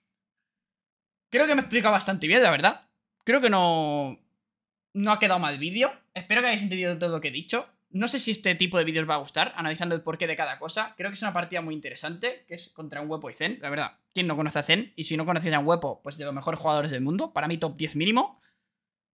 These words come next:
Y creo que sí, está en el... De hecho, mira, vamos a comprobarlo.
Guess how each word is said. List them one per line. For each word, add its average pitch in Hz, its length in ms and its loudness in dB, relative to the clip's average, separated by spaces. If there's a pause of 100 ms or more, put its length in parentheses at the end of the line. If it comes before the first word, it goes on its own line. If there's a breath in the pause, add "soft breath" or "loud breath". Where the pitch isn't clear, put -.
(100)
Y 165 240 -4
creo 147 160 -4
que 165 80 -4
sí, 143 160 -6
está 123 240 -4
en 156 60 2
el... 123 180 -2
De 135 60 -4
hecho, - 260 -4 (160)
mira, - 160 -20
vamos 120 240 -20
a 117 60 -18
comprobarlo. 101 580 -14